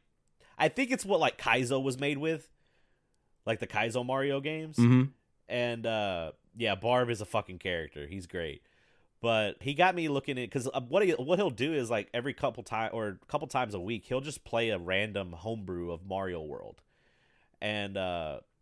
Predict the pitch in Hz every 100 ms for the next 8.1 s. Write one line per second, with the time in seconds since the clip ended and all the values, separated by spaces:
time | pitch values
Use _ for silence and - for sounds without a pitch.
0 | _ - 196 269 294 247 226 202 135 123
1 | 110 98 - 107 110 - 170 160 151 131
2 | 139 117 101 87 - _ - 117 104 98
3 | 92 90 87 87 92 87 85 82 82 82
4 | 98 226 254 254 233 214 180 139 - 107
5 | 117 123 135 117 117 - 104 90 - -
6 | - 113 113 113 101 - 113 - 117 -
7 | 101 107 104 92 90 113 98 90 104 90
8 | 85